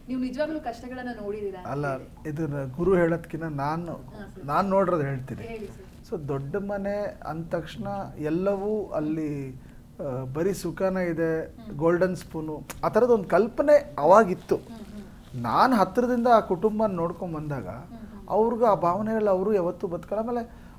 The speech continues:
Speaker 2: ಆಫ್ಲೆಟ್ ಅವ್ರುಗಳು ಎದುರಿಸಿರೋಂಥ ಕಷ್ಟ, ಅವ್ರು ಎದುರಿಸಿರೋಂಥ, ಆ ಕುಟುಂಬ ಎದುರಿಸಿರೋಂಥ ಸವಾಲುಗಳು
Speaker 1: ಹ್ಮ್.
Speaker 2: ಎಷ್ಟು ದೊಡ್ಡದು.
Speaker 1: ಹ್ಮ್.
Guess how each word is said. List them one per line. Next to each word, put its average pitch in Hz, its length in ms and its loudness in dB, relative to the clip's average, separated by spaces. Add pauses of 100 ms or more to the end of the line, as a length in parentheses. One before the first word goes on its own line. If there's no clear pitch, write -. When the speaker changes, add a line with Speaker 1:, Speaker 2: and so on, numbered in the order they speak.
Speaker 2:
ಆಫ್ಲೆಟ್ 262 520 2
ಅವ್ರುಗಳು 247 500 4
ಎದುರಿಸಿರೋಂಥ 226 760 4
ಕಷ್ಟ, 190 440 -4 (260)
ಅವ್ರು 175 260 0
ಎದುರಿಸಿರೋಂಥ, 180 640 0
ಆ 165 340 -2
ಕುಟುಂಬ 196 440 2
ಎದುರಿಸಿರೋಂಥ 175 560 -2
ಸವಾಲುಗಳು 170 680 2
Speaker 1:
ಹ್ಮ್. - 340 -14
Speaker 2:
ಎಷ್ಟು 180 360 -2
ದೊಡ್ಡದು. 139 340 -4
Speaker 1:
ಹ್ಮ್. 123 100 -14